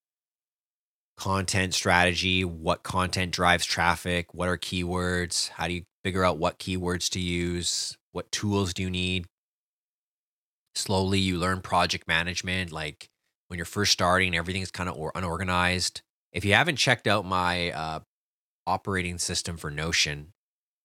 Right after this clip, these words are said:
rich and niche dot com slash commander without an E, you gotta check that out. That is pure value, free Notion personal productivity system. Oh, look, this person right here is saying,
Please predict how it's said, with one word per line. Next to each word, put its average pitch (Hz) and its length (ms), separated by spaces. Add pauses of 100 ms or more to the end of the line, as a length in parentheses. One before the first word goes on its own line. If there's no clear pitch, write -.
(400)
rich 92 200
and 95 80
niche 92 200
dot 85 180
com 85 320
slash 82 600
commander 85 960 (760)
without 82 400
an 76 180
E, 80 240
you 76 140
gotta 82 260
check - 320
that 78 240
out. 76 160
That 90 160
is 80 140
pure 87 340
value, 78 640 (220)
free 107 720 (320)
Notion 95 760 (1080)
personal 107 540
productivity 90 640
system. 85 500 (760)
Oh, 196 140
look, 165 420 (380)
this 101 100
person 123 300
right 113 160
here 107 180
is 95 140
saying, 95 400